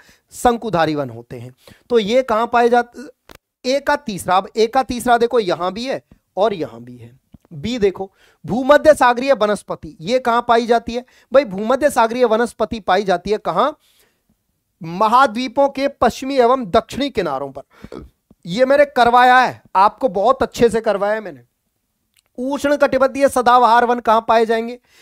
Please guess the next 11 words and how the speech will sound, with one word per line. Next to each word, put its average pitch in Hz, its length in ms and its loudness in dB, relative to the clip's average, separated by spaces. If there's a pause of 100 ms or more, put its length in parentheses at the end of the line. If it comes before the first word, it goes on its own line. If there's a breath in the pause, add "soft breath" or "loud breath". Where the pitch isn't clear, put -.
(180 soft breath)
ये 247 240 2
पाए 247 300 4
जाएंगे 208 340 0
भाई 240 160 -2
कहां? 226 400 0 (320)
ये 196 260 -2
पाए 214 240 2
जाएंगे, 214 280 0 (220)
ये 190 180 -4
होते 220 340 0
हैं 269 80 -2